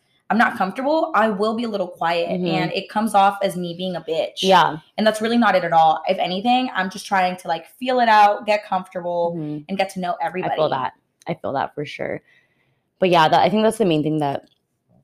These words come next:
Speaker 2: people, like,
Speaker 1: Do you get the
Speaker 2: assume.
Speaker 1: whole thing, like, you're really tall? Or do people just think you're
Speaker 2: People,
Speaker 1: tall?
Speaker 2: people do say that I'm tall,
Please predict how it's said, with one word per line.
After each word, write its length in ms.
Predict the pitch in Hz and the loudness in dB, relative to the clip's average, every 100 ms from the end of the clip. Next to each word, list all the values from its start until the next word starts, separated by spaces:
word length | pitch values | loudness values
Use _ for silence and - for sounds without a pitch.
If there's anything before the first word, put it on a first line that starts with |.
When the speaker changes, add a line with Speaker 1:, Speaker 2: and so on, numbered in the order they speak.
| _ _ - | _ _ -6
Speaker 2:
people, 220 | 185 160 | -4 0
like, 180 | 151 147 | -2 -2
Speaker 1:
Do 240 | 151 - | -10 -6
you 80 | 214 | 0
get 80 | 202 | 2
the 40 | 180 | 2
Speaker 2:
assume. 80 | |
Speaker 1:
whole 120 | 190 196 | 0 -2
thing, 160 | 190 | -4
like, 200 | 180 170 | -4 -6
you're 100 | 170 | -6
really 200 | 170 165 | -6 -8
tall? 400 | 165 - - 185 - | -6 -4 -4 -10 -8
Or 60 | |
do 60 | 175 | -8
people 220 | 170 165 | -8 -12
just 140 | - - | -10 2
think 140 | 349 | 4
you're 100 | 302 | 8
Speaker 2:
People, 180 | 427 427 | 8 8
Speaker 1:
tall? 80 | - | 6
Speaker 2:
people 300 | 359 339 453 | 4 6 6
do 180 | 240 226 | 4 2
say 160 | 247 | 6
that 120 | 240 254 | 6 6
I'm 180 | 254 | 4
tall, 680 | 254 254 254 254 254 - - | 2 4 6 8 6 2 -6